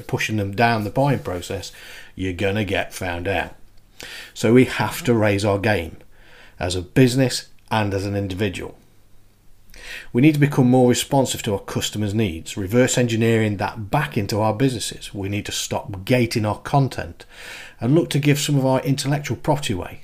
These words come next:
This establishes our credibility and authority. Prospecting is not about going after whoever will talk with you or whoever you get routed to the first time you break through in the company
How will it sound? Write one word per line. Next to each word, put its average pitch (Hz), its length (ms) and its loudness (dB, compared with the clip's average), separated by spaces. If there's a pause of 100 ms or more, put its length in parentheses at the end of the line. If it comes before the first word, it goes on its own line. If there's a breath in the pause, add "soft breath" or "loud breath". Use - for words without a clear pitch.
This 113 220 -2
establishes 107 560 -4
our 98 140 -2
credibility 107 760 2
and 101 180 -2
authority. 98 600 -4 (1300 loud breath)
Prospecting 143 600 2
is 107 100 2
not 139 300 4
about 117 320 2
going 107 240 4
after - 240 0
whoever 110 300 2
will 117 160 4
talk 135 400 4
with 95 160 -4
you 90 240 -4
or 101 240 -4
whoever 120 340 2
you 104 160 0
get 110 240 0
routed 120 400 4
to 98 160 -4
the 101 80 -6
first 110 400 -2
time 101 200 -4
you 101 60 -6
break 101 240 -2
through 104 220 -6
in 98 80 -4
the 104 80 -6
company - 460 0